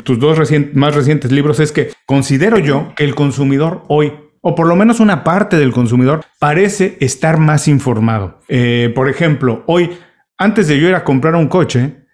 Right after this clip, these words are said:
tengo prácticamente toda la información disponible en línea. Y muchas veces puede ser que sepa yo más que el vendedor sobre el mismo coche que quiero. Las tiendas se han empezado a ajustar a eso, han empezado a cambiar sus técnicas de ventas, han cambiado un poco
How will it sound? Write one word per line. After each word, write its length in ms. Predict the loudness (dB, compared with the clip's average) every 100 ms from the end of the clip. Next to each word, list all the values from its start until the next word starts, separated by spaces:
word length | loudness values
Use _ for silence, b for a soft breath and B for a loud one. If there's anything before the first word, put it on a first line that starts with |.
| -2
tengo 360 | 0 0 0
prácticamente 600 | -2 0 0 2 2 0
toda 280 | -2 0 0
la 80 | 0
información 480 | 2 0 0 0 0
disponible 800 | -2 0 0 0 0 -4 -8 -4
en 180 | 0 2
línea. 440 | 2 -2 -6 _ _ -2
Y 480 | 0 0 -2 -4 0
muchas 340 | 0 0 0
veces 260 | 0 -2 -4
puede 500 | -4 -2 0 0 -2
ser 400 | 0 -2 -4 -14 _
que 120 | -2
sepa 340 | 0 0 0
yo 180 | 0 2
más 280 | 2 0 0
que 100 | 0
el 80 | 0
vendedor 760 | 2 2 2 2 0 -4 -18 -8
sobre 200 | -2 2
el 100 | 2
mismo 280 | 2 0 0
coche 280 | -2 -2 -2
que 160 | -4
quiero. 260 | -4 -4 -6 -4
Las 280 | 0 0 0
tiendas 360 | 2 2 2
se 80 | 2
han 100 | 2
empezado 420 | 2 0 0 0
a 40 | 0
ajustar 440 | -2 -4 -2 0
a 120 | 0
eso, 340 | 0 0 -2 -4 -2
han 200 | 2 2
empezado 440 | 2 0 0 0
a 100 | 0
cambiar 360 | 0 0 0 -2
sus 180 | -4 -4
técnicas 440 | 0 0 0 -2
de 100 | 0
ventas, 500 | 0 0 0 -2 -4 B B -2
han 160 | 0 2
cambiado 400 | 2 2 2 0
un 140 | -2
poco 340 | -2 -2 -6